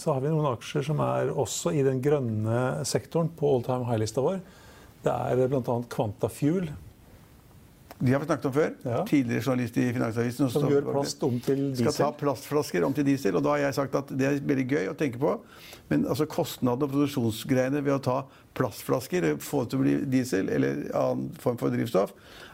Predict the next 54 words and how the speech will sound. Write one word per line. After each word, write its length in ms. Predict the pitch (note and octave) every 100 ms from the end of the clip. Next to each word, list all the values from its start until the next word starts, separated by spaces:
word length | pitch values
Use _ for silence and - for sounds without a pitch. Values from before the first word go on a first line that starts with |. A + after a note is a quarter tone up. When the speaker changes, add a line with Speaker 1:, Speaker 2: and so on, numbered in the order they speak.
| -
Speaker 2:
er 160 | C3+
utrolig 540 | C#3 - - C#3 C3 D3
mye 80 | D3
vanskeligere 320 | B2+ - C3 C#3
og 40 |
kostbare 340 | C#3 B2+ C3+ -
enn 160 | B2+
å 60 | B2+
bare 180 | B2+ B2+ B2
pumpe 240 | - C3+ G#2+
det 80 | A#2+
opp 80 | A#2
fra 60 | A#2
bakken 320 | G#2+ B2+ C3+
i 160 | C#3 B2 A#2+ A#2+
Sahara, 460 | - A#2 A2 A2 A#2
holdt 160 | A2+ A2
jeg 80 | A2+
på 60 | B2
å 20 | B2
si, 80 | - - - - -
eller 160 | B2
i 80 | B2+
Nordsjøen. 400 | A#2+ G#2 A#2+ A2+ - - - - -
Speaker 1:
Ja. 100 | D3 - - - - -
Speaker 2:
Det 160 | B2+ C#3
er, 180 | C3+ C#3+
det 80 | C3+
er 80 | C3+
en 80 | D#3 C3+
ulik 180 | C3 B2+
kamp. 320 | D#3+ D#3 - - _ - - -
Men 100 | C#3
det 40 |
er 40 | C3+
klart 100 | B2+ C3+
at 60 |
hvis 120 | C3+
det 80 | C3
blir 80 | C#3+
forbudt 440 | D#3 C3+ E3+ - -
å 80 | D3+
bruke 280 | D3 -
olje 360 | D3+ C3+ A#2+ C3+
og 240 | F#3 C#3+
gass 260 | C3 C#3 -
og 440 | D#3 C#3 C3+ C3 - - -
diesel 360 | C#3 B2 - C3+
og 240 | C3 C3+ C#3 C#3+
flybensin 440 | C3 B2+ B2+ B2 C#3
og 80 | C#3
alt 100 | D#3+
sånt, 160 | E3+
så 140 | D3+